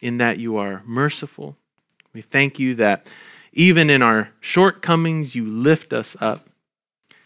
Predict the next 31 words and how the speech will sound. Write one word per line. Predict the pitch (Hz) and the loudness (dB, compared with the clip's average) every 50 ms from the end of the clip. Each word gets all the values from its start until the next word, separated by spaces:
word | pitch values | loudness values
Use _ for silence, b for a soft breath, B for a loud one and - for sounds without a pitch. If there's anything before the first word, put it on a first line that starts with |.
| b b b b b b b _ _ _ _ - | b b b b b b b _ _ _ _ -18
And | - 113 | -8 -2
Father, | - 139 135 131 127 120 | 0 2 2 2 2 2
I | 113 | 0
pray | 110 - - 147 147 151 151 | 0 0 2 4 4 4 4
that | 131 127 117 | 2 0 -2
you | - 123 123 | -2 -2 -4
would | 120 117 107 | -4 -4 -4
give | 104 123 117 120 | -2 -2 -2 -2
us | 113 - | -2 -4
grace | - 113 107 113 117 120 120 120 120 113 - - - - - - | -6 -12 -10 -6 -2 0 0 2 0 0 -2 -6 -10 -10 -12 -12
to | - - 117 | -10 -10 -8
go | 107 - 117 110 107 | -6 -2 -2 -2 -2
about | 104 95 117 110 113 113 - | -2 -2 0 0 -2 -2 -6
each | - 104 107 101 - - - | -10 -12 -12 -12 -12 -16 -12
day, | 101 - 110 110 110 110 110 110 113 _ _ _ _ _ _ _ _ _ _ _ _ _ _ _ _ _ _ _ _ _ - - _ - | -6 -2 -2 0 0 -2 -2 -4 -10 _ _ _ _ _ _ _ _ _ _ _ _ _ _ _ _ _ _ _ _ _ -20 -20 _ -10
knowing | 107 127 123 131 131 131 131 131 131 131 | -4 -2 0 2 2 2 2 2 0 2
that | 123 113 107 - _ _ | 0 0 0 -2 _ _
the | - 113 113 | -8 -6 -6
expectation | 113 - - - - - - - - 143 139 - - - 135 123 | -6 -6 -8 -10 -10 -12 -8 -2 0 0 0 -2 -4 -10 -10 -10
that | 120 113 - | -12 -12 -12
we | 78 98 | -12 -12
have, | 95 - 120 131 143 147 143 147 - B B B B B B B | -6 -2 0 2 2 0 -2 -4 -10 B B B B B B B
but | - 127 143 | -2 2 4
also | 165 175 160 - 170 151 | 4 4 2 2 0 0
knowing | 139 131 127 127 123 123 123 123 | 0 0 0 0 0 0 -2 -2
that | 113 107 - | -4 -6 -6
you | 101 110 117 120 120 120 117 117 b b b b b b | -6 -6 -4 -4 -4 -4 -6 -8 b b b b b b
are | - 98 101 - | -10 -8 -6 -6
our | 87 98 101 | -6 -6 -6
loving | 104 107 110 110 117 117 117 110 113 113 110 107 107 101 - _ _ _ - | -6 -6 -2 0 2 2 2 0 -2 -4 -4 -4 -8 -10 -14 _ _ _ -18
King, | - - 113 107 107 104 104 101 101 104 | -10 -8 -6 -6 -6 -6 -8 -10 -12 -14